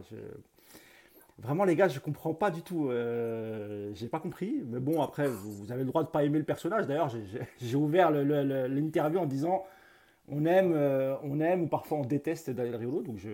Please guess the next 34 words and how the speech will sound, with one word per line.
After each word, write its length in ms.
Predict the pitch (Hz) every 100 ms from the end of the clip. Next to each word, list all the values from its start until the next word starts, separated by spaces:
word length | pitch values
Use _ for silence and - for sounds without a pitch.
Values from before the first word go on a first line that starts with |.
| 98 95
je, 180 | 98
je 60 | -
peux 100 | 135
comprendre. 320 | - - 214
Par 120 | 170
contre, 220 | - 226 165
les 220 | 147 156
insultes, 500 | 165 - 202 196 -
euh, 240 | 123 117
en 80 | 117
disant 420 | 117 131 151 151
ouais, 160 | 156 165
moi, 180 | 147 143
je, 260 | 123 113 110 - - - - - -
t'as 80 | 135
même 100 | 147
des 140 | 151 165
mecs, 280 | 185 - - -
t'as 100 | 135
même 160 | 156 156
des 100 | 160
mecs 160 | 185
qui 60 | 151
ont 60 |
dit 120 | 131 135
bah, 100 | 135
ça 140 | 151
y 40 |
est, 40 | 160
je 80 | 113
boycotte 440 | 143 139 160 143
les 60 | 123
podcasts. 460 | - - 160
Bon, 80 | -